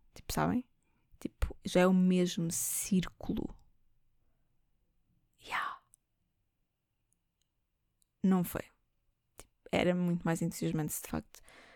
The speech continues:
nós fizéssemos parte do mesmo círculo, mas não fazemos. Mas, eh, respirámos o mesmo ar.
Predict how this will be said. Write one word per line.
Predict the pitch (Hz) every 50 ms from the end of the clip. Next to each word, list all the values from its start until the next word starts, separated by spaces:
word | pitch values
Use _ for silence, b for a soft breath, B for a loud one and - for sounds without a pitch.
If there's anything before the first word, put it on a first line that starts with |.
| b b b
nós | 202 180
fizéssemos | - 196 180 170 - 170 165 -
parte | - 156 156 175 -
do | - 175
mesmo | 170 160 165 160
círculo, | - - - - - - - -
mas | - -
não | 175 -
fazemos. | - - - - - - - - - - - _ _ _ _
Mas, | - 202 254 269 254 - - - -
eh, | - -
respirámos | - - - - - 190 180 185 190 190 190 196
o | 196
mesmo | 196 196 214 214 202 190
ar. | 170 160 -